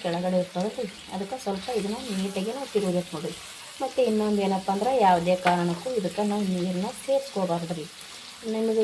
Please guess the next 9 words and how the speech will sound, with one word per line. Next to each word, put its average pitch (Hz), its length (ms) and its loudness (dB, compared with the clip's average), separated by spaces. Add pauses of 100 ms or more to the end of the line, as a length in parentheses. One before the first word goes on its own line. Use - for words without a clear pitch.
(140)
ಏನಾದ್ರು 233 320 0
ಫುಲ್ 202 240 2 (220)
ಡ್ರೈ 202 160 6 (100)
ಅನ್ನಿಸ್ತಪ್ಪ 190 460 -4 (100)
ಅಂತಂದ್ರೆ, 185 500 0
ನೀವು 202 220 2
ಎಣ್ಣೆ 202 200 2 (100)
ಕಡಿಮೆ 202 340 4
ಹಾಕಿ 202 280 0